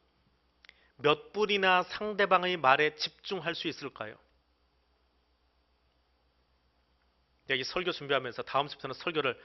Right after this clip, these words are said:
반만 해야 되겠다라는 생각을 했습니다. 지금 딱 십팔 분 지나가는데 사람이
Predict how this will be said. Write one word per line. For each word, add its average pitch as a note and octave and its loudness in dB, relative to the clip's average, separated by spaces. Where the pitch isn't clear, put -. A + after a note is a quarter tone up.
반만 D3+ 2
해야 D3+ 0
되겠다라는 B2+ -6
생각을 A#2+ -12
했습니다. A#2+ -18
지금 D#3+ -4
딱 - 2
십팔 - -2
분 G3+ -2
지나가는데 B2 -4
사람이 E3+ 2